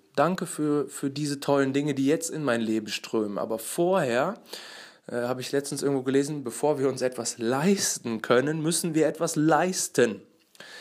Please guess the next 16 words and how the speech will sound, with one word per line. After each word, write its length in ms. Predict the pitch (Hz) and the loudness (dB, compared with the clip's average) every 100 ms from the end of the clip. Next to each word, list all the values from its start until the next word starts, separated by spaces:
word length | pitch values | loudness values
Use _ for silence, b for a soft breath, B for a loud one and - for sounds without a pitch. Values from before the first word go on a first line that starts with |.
| B B B B B B B B B _ _ _ _ - | B B B B B B B B B _ _ _ _ -4
Und 120 | 123 | 4
das 180 | 143 160 | 4 4
würde 200 | 160 156 | 2 2
halt 160 | 165 | 0
bedeuten, 480 | 160 160 165 185 185 | 2 4 4 0 -4
unsere 340 | - 147 135 | -2 0 2
Leistung, 580 | 127 143 180 - 196 202 | 4 6 4 2 0 2
wenn 160 | 147 131 | -2 0
wir 100 | 123 | 0
von 180 | 135 120 | 0 -2
der 100 | 113 | 0
Formel 280 | 143 151 | 2 2
ausgehen, 600 | 139 143 139 139 143 147 - - - | 2 0 0 0 0 -2 -10 -20 -8
sein, 460 | 117 120 135 143 147 | 0 2 2 0 -4
tun, 460 | - 131 120 104 | -2 0 0 0
haben, 500 | 123 143 165 196 196 | 4 4 4 0 -4